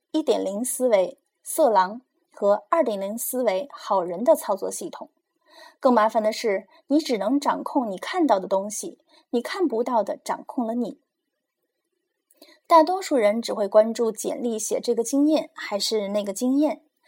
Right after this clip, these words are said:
职业选技术还是市场，这些有形的东西。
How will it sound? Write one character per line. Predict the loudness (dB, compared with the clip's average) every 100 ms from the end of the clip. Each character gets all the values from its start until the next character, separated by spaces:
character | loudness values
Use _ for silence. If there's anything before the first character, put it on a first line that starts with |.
| -20 -20 _
职 | -2 2
业 | 4 2 0
选 | 0 -2
技 | 0 0 0
术 | 0 -4
还 | -4 -6
是 | -4
市 | -2 -2
场， | -4 -8 -16 _ -10
这 | -8
些 | -4
有 | -4 -4
形 | -6 -6 -2
的 | 0
东 | 0 -4
西。 | -10 -12